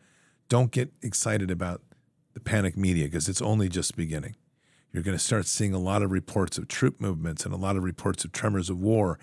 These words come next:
and you're gonna start hearing the panic, and we're gonna be in a nuclear war, a biological war, there's a new threat coming, there's a new virus coming. Set it aside. The bottom line is you can't control any of it.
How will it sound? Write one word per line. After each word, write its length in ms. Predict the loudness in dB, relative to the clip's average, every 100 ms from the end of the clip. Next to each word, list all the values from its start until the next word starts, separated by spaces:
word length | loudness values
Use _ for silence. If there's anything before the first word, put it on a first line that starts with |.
| -12 -14 -4
and 60 |
you're 80 | -2
gonna 160 | 0 0
start 260 | 0 0
hearing 200 | 2 2
the 60 | 0
panic, 440 | 0 0 2 0
and 80 | -4
we're 80 | -4
gonna 180 | -4 -2
be 140 | -2
in 80 | -2
a 60 |
nuclear 400 | 0 0 0 -2
war, 240 | 0 0 -2
a 40 |
biological 640 | -2 -4 0 2 0 -2 -2
war, 240 | 0 -2
there's 180 | -4 -4
a 40 |
new 200 | -4 -4 -6 -14 -20
threat 260 | -2 -2 0
coming, 320 | -2 0 0
there's 160 | 0 -2
a 40 |
new 120 | -2
virus 400 | 0 2 4 2
coming. 320 | -2 -2 -4 -6 -14 _
Set 380 | -6 -2 0 2
it 80 | 2
aside. 460 | 2 0 -4 -6 -14 _ _ _ _ _ _ _ _ _ _
The 80 | -20
bottom 380 | 0 4 6 6
line 160 | 6 4
is 140 | 2
you 60 | -2
can't 220 | -4 -4
control 360 | -4 0 2
any 140 | 2 0
of 120 | -2
it. 100 | -8